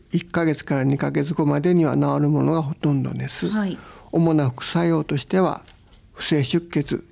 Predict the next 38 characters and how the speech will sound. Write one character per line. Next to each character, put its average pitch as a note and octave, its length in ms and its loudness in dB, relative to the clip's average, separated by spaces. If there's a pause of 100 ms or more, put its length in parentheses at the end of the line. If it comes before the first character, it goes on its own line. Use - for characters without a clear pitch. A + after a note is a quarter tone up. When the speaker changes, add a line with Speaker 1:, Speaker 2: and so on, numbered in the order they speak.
Speaker 1:
乳 D#3 220 4
房 C#3+ 240 2
の C3+ 80 0
張 B2+ 160 -2
り D#3 100 2
や C#3 140 0
痛 C#3+ 220 -2
み、 C#3+ 180 2
織 C#3+ 200 2
物 D3 260 4
な B2+ 180 -2
ど B2 120 -2
で C3 120 -8
す。 - 180 -10 (120)
Speaker 2:
は G3 160 -6
い。 F3 140 -8 (260)
Speaker 1:
こ - 140 -4
れ F3 140 2
ら D#3 140 0
は D#3 120 -2
薬 - 400 0
の D3 160 4
頻 D#3 280 4
度 C#3 80 4
や C#3+ 160 0
量 D#3+ 280 2
を C3+ 80 0
調 D#3 300 0
節 D3+ 300 -6
し - 120 -10
て - 400 -4
改 D3+ 240 -2
善 D3+ 240 2
で D3 120 0
き - 120 -2
ま D#3 140 2
す - 120 -10
し、 - 300 -2